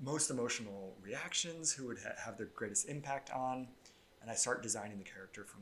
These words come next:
there. So it's, I'm sort of like Doctor Frankenstein, like, putting this character monster together from all these different parts of what the story would need.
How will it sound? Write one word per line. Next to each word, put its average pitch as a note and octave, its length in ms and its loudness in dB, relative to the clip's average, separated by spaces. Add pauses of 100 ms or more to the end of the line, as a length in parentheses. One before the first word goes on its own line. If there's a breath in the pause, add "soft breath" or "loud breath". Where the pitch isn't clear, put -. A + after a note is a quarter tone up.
there. F#2 380 -10
So - 180 2
it's, A2+ 160 2
I'm A#2+ 80 0
sort C#3 240 6
of C3 60 6
like A2+ 140 6
Doctor G2+ 280 -2
Frankenstein, A#2+ 800 0
like, G#2+ 160 -6
putting G#2+ 220 -8
this G#2 120 4
character A2 380 0
monster C3 420 4
together C#3 420 6
from B2+ 200 0
all A2 100 0
these A#2+ 140 2
different A2+ 320 -2
parts - 380 4
of A#2+ 80 0
what G#2 160 -6
the A2 60 6
story A2+ 400 4
would G#2 220 -4
need. A#2+ 300 -4